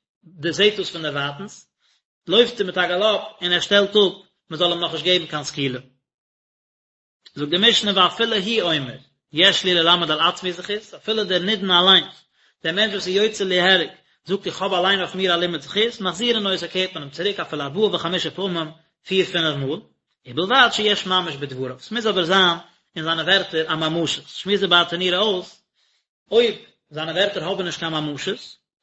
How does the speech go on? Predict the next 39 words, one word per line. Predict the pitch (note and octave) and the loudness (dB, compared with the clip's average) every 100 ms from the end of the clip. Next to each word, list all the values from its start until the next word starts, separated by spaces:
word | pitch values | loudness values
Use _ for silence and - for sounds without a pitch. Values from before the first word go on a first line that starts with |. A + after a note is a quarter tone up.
| _ _ _ | _ _ _
איז | F#3 F#3+ F3 | 4 4 4
די | F3+ | 2
ערשטע | A3 B3 - | 4 4 2
צוויי | - F#3+ G3+ | -4 2 4
מאל, | F#3+ G3 E3+ - _ _ _ | 4 0 -4 -6 _ _ _
קערט | - G3 F#3+ | 2 2 2
מען | F3 | -2
אים | E3 | -4
נאך | D#3 | -4
צוריק, | - D3+ F#3 - - _ _ | -2 0 0 -4 -18 _ _
ווייל | D#3 | -10
עס | D3 | -10
קען | - F#3+ G3 | -2 -2 0
זיין, | F#3+ G3 D#3+ D#3+ | 0 0 -2 -8
אז | - | -12
פון | D3 | -4
דעם | F#3+ F#3 | -2 0
רעדט | G3 G3 | -2 -2
ער | |
נישט | E3+ - | -6 -8
צו | |
דער | D#3+ | -2
זאך, | F#3 F#3 | 2 2
ווייל | E3 | 2
ער | D#3+ | 0
זיי | E3 F3+ | 2 4
דערויפן. | D#3 - D3+ C#3+ D3+ D#3 _ _ _ _ _ _ - G3+ | 2 0 0 -2 -6 -18 _ _ _ _ _ _ 0 0
אפשר, | G3+ | 2
ער | F3+ | 0
וועט | E3+ | -2
זיך | D#3+ | -6
בארואיגן, | C#3+ D#3+ A3 G#3 D3+ C3+ | -2 0 2 2 0 -10
וועט | D3+ D3+ | -12 -10
ער | D#3 | -8
זיך | C#3+ | -6
דער | D#3+ | -2
מאן | F#3 F3 C#3+ C#3 | 0 0 -4 -10
זיינע | C#3+ C#3 C3+ | -4 -4 -4
טענות, | C3 C3 C#3+ G3+ | -6 -6 -8 -12